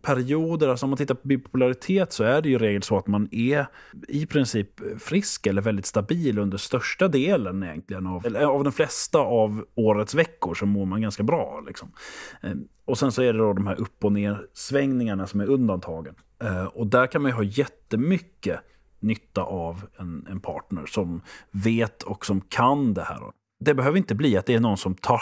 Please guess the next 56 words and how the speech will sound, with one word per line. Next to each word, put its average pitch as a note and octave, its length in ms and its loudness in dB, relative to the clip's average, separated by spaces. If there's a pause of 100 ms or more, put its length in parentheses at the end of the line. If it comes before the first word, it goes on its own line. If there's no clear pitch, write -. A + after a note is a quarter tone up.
(140)
hand E3+ 520 4
om G2+ 340 4
en A2+ 180 0
sjuk G2 460 -2
person, A2+ 600 2 (260)
men C#3+ 260 4
det C3+ 180 4
är C#3+ 60 2
ändå C#3+ 200 2
någon D3 220 0
som B2 140 -4
kan B2 140 2
säga A#2+ 260 2
sådär A#2 200 2
att, G2+ 180 -2
"Du, C3+ 180 -2
har C3 120 0
du, A#2 200 -2 (320)
har A#2+ 80 -8
du B2+ 80 -8
tagit C3 200 0
dina C#3+ 140 0
tabletter B2 420 -4
idag?" E2+ 220 -8 (440)
Och C3+ 120 2
då A#2+ 160 4
man G#2+ 140 0
kommer G#2+ 140 0
på, G#2+ 240 -2
"Ah, A#2 160 2 (160)
fan, G#2 200 0
nej, G2+ 140 2
det G#2 60 0
har A2 120 2
jag G2+ 80 0
faktiskt - 180 -6
inte." - 240 -6 (360)
Ah, C3+ 180 0
för C#3+ 200 2
att A2 80 -2
du G#2 160 -4
trummar A2 400 0
på G#2 80 -6
bordet F#2+ 400 -2
så F#2 80 -6
jävla D#2+ 240 -8
mycket. - 320 -16 (500)
Alltså, C#3+ 240 4
det E3 140 4
är D#3+ 160 4
precis C3 320 -2
den, G#2 540 0
att, A2+ 300 -4
"Ah, B2 120 2
just A2+ 200 -6
det. - 100 -10